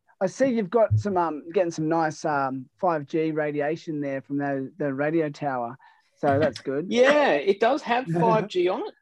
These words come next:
Speaker 2: And I,
Speaker 1: Yeah.
Speaker 2: it's also, um, I'm pretty sure that it's transmitting television 'cause it has
Speaker 1: Ah,
Speaker 2: a
Speaker 1: excellent.
Speaker 2: direct line
Speaker 1: Yeah.
Speaker 2: to one set of mountains, and then it goes around another set of mountains and,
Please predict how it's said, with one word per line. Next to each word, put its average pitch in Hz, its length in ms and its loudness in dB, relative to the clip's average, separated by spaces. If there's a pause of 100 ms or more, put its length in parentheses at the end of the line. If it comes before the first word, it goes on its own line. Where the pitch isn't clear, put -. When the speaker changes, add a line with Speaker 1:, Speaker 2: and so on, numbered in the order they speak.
Speaker 2:
And 175 240 -8 (160)
I, 170 80 -4 (100)
Speaker 1:
Yeah. 165 220 0
Speaker 2:
it's - 580 -6
also, 185 640 4 (100)
um, 127 380 -4
I'm 120 100 -12 (120)
pretty 349 260 -4
sure 135 600 -2 (360)
that 120 100 -6
it's - 200 -6
transmitting 131 760 -6
television 107 680 -4 (640)
'cause 113 160 -2
it 139 120 2
has 151 220 4
Speaker 1:
Ah, 127 40 2
Speaker 2:
a 110 40 -2
Speaker 1:
excellent. 113 80 -4
Speaker 2:
direct 139 440 0
line 123 840 -2 (720)
Speaker 1:
Yeah. 139 240 0
Speaker 2:
to 123 560 0 (640)
one 139 340 0
set 143 180 2
of 120 60 2
mountains, 117 460 -2
and 131 140 0
then 127 80 -2
it 117 60 -6
goes 117 260 -4
around 120 500 -2
another 110 320 -4
set 123 200 -4
of 98 120 -8
mountains 101 440 -10
and, 101 260 -2